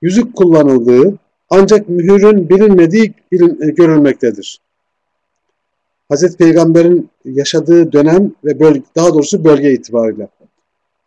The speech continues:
Altın yüzük kullanımının ilk defa gündeme gelişi şöyle olmuştur. Biraz önce ona işaret eden bir rivayeti okumuştunuz. Hazreti Peygamber istina, ya istina'a, yani bir sipariş verdi.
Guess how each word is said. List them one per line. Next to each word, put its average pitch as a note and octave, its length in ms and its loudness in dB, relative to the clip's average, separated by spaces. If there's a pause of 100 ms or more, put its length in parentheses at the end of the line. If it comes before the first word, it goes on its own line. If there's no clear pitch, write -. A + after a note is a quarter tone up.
(140)
Altın F3 260 0
yüzük F#3 380 0
kullanımının E3+ 540 2
ilk G#3 180 -4
defa D3 320 0
gündeme E3+ 380 0
gelişi G3 600 0
şöyle F#3 500 0
olmuştur. A2 460 -6 (2250)
Biraz D#3+ 260 0
önce D#3+ 360 0 (100)
ona D3+ 220 -4
işaret D#3+ 340 -2
eden E3 280 0
bir D#3 100 -2
rivayeti D#3 340 0
okumuştunuz. A#2+ 600 -6
Hazreti C#3+ 320 -6
Peygamber C#3 580 -2
istina, D3 520 -4 (140)
ya C3 200 -8
istina'a, C3+ 600 -6 (380)
yani D#3+ 260 0
bir E3+ 60 -4
sipariş D3+ 540 -2
verdi. G#2 280 -6